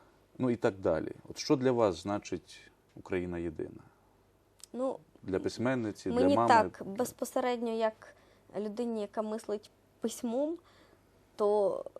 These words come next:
Speaker 2: я просто беру ніби свій вузький сегмент і розумію, що єдина Україна — це якась культура спільна.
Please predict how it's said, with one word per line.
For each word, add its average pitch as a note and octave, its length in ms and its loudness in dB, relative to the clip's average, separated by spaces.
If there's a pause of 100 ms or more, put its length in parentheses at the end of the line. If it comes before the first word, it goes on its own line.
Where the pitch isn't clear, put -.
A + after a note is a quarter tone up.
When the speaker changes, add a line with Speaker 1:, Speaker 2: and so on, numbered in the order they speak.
(100)
Speaker 2:
я A3 220 4
просто A3 400 -2
беру G#3 340 2
ніби G3 240 -2
свій G#3 300 -6
вузький G#3 480 -6
сегмент C#4 500 -2
і A3 100 -4
розумію, G#3+ 460 -4
що A3+ 180 -10
єдина G#3+ 360 -4
Україна — C4 480 -6 (100)
це A#3+ 60 -6
якась A#3+ 240 -8
культура G#3 520 -8
спільна. - 420 -16